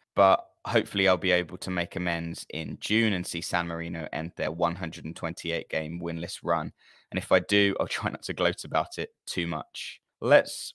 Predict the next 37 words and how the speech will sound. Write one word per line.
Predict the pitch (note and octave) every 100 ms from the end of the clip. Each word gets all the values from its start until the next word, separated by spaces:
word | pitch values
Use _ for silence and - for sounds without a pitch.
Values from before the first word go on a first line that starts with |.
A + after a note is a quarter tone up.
| _ _
park | - C3 C3 - -
the | F#2+
San | - G2+ F#2
Marino | F#2 F#2+ F2+ E2+
chat | F2+ - F2 -
there | E2+ F#2 F#2 F2+
then | E2 D2 C#2+ C2+
and | F2
dive | F2 F2 F2+
straight | - F#2+ C#2+
into | F2+ E2+
the |
meat | F2 F2 -
and | E2+
bones | E2+ E2+ F2
of | -
today's | - - G2 G2 F#2 -
episode, | - - - - - F2 - - - -
uh, | -
the |
first | - C3 B2 -
part | A2
of | D#2+
which | G2 F#2 -
will |
be | F#2+
dedicated | F#2 F#2+ F#2 F#2+ - F2+
to | - F#2 -
all | G2+
things | F#2 G2+ F#2+ F#2 -
European | F#2 F#2+ F#2+ F#2 - G#2+ G2 F#2 -
football. | - G2+ - - D2 - - - -
Uh, |
we | A2+
talked | - G#2+ E2
last | G#2 C3 D3 -
time | F#2 F2+ F2